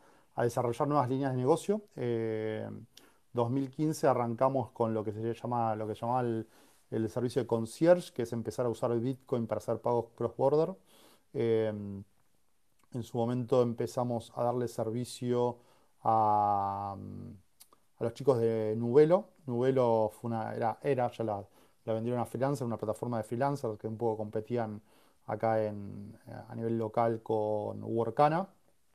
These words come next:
Eh, nada, y lo que empezamos a hacer justamente es eso, empezar a darle uso al, a la cripto, ¿no? Que también, digamos, si yo me empiezo a ver en retrospectiva, es algo que a mí me, me interesa muchísimo, ¿no? Cómo empezar a que esta tecnología un poco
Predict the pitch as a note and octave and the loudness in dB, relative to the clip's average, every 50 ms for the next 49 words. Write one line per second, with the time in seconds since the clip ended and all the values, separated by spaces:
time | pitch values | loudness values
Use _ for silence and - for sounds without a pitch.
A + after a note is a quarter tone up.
0 | _ _ _ _ _ _ _ _ _ _ _ - _ _ _ _ _ C3+ B2+ B2+ | _ _ _ _ _ _ _ _ _ _ _ -20 _ _ _ _ _ 0 0 0
1 | B2 A#2+ A#2 A#2 A#2 A#2 A#2 A#2 A#2 A2+ A2+ A2+ - - E3 G3 F#3 D#3 C#3 B2+ | 2 0 0 2 2 2 0 0 0 -2 -4 -4 -8 -2 2 4 6 6 6 4
2 | C3 C3 C3 B2 C#3+ F3 E3+ C3+ F#3 G3+ D#3+ D3+ D3 - D3 D3 F#3 F#3+ D#3 D3+ | 4 2 4 4 6 6 6 6 4 4 4 2 2 2 2 2 4 8 10 10
3 | D#3 D3+ - - E3+ - - C3 A#2+ A#2 A#2 - - E3 E3 D#3 D#3 D3 C3+ C3 | 10 8 6 -2 -6 -4 -2 -2 -2 -2 -2 0 2 4 4 6 6 8 8 8
4 | C3 D3 E3 D#3+ - - F3 E3+ F#3 G3 F#3+ - _ _ _ _ _ _ _ _ | 6 6 4 2 2 2 4 4 4 2 -2 -8 _ _ _ _ _ _ _ _
5 | - A#2 A2+ A2 A2 A2 A2 A2 A2 A2 A2 G#2+ G#2 G#2 G#2 G#2 G#2+ A2 - _ | 2 4 4 4 4 2 2 0 0 0 -2 -2 -4 -6 -6 -8 -10 -10 -12 _
6 | _ - B2 A2+ A2 - - D3 B2+ - - - G#2+ G#2+ A2+ B2+ E3+ G3 - _ | _ -4 -4 -2 -2 0 0 0 0 0 -4 -6 -6 -4 -2 -2 -4 -4 -6 _
7 | - - _ _ _ _ _ - C3 - D#3 E3 F#3+ G3+ F#3+ F3 E3 D#3 D3 B2 | -20 -20 _ _ _ _ _ -4 2 2 4 4 4 4 4 4 4 4 4 0
8 | B2 - E3+ D#3+ D3 C#3 D3+ C#3+ E3 D#3 D#3 D3+ C#3+ C#3 C3 B2 C3 B2 B2+ A#2 | 0 -2 0 0 0 -2 0 2 4 6 6 6 6 4 2 0 -2 -2 -2 -6
9 | - - A#2+ - - E3+ F3 E3+ D#3 C3+ B2 C3+ - - C3+ C3+ B2+ A#2 B2 A#2+ | -6 -8 -8 -2 2 4 6 6 6 4 2 -2 -2 0 2 2 2 2 2 0
10 | A#2 B2 C3 C3+ C3+ C3 B2 A#2 A2+ A2 A2 G#2+ A2 A2 - _ _ _ _ _ | 2 0 0 -2 -2 -2 -2 -4 -4 -4 -6 -8 -10 -14 -18 _ _ _ _ _
11 | _ _ _ _ _ _ B2 A#2+ A#2+ A2+ B2 B2+ C3+ - D#3 C3+ B2+ A#2 - C#3+ | _ _ _ _ _ _ -4 -4 -2 -2 0 0 2 2 2 2 2 -2 -4 -6
12 | A#2+ - A2+ A2 A2+ C3 C3 A#2+ C#3+ D3+ C#3+ C3+ A#2+ C#3 - - C#3+ C#3+ C3 A#2 | -8 -6 -8 -4 -2 -2 0 2 2 2 2 2 0 -2 2 6 6 6 6 4
13 | - B2+ B2+ - - C3 G#2+ G#2+ A2 A#2 A2+ A2+ A2 - - C#3+ C3 B2+ A#2 A2 | 2 -2 -2 0 0 -2 -2 -2 -6 -4 -4 -4 -4 -4 -2 -2 -2 -2 -2 -2
14 | B2 A#2 B2+ B2 A#2+ A2+ G#2 | -2 0 2 4 4 4 2